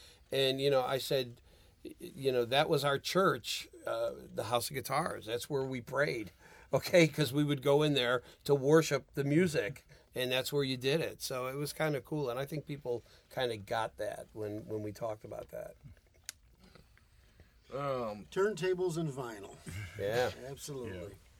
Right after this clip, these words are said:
Speaker 2: But yeah, and looking at the, the rest of the inductees, you're talking a wide breadth of talent. Uh,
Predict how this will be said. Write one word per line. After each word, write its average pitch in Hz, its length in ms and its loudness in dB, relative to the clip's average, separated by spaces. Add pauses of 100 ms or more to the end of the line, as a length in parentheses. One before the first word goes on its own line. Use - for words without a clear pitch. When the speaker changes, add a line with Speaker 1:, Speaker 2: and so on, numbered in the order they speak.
(600)
Speaker 2:
But 175 100 4
yeah, 175 260 8
and 165 160 -2
looking 156 320 -2
at 156 140 -2
the, 131 280 -2 (300)
the 120 80 -8
rest 160 280 2
of 127 80 -12
the 120 120 -4
inductees, 113 540 -6
you're 127 100 -6
talking 120 500 -2 (280)
a 107 60 -8
wide 127 420 2 (580)
breadth 123 300 -2
of 110 160 -12
talent. 123 400 0
Uh, 117 200 -4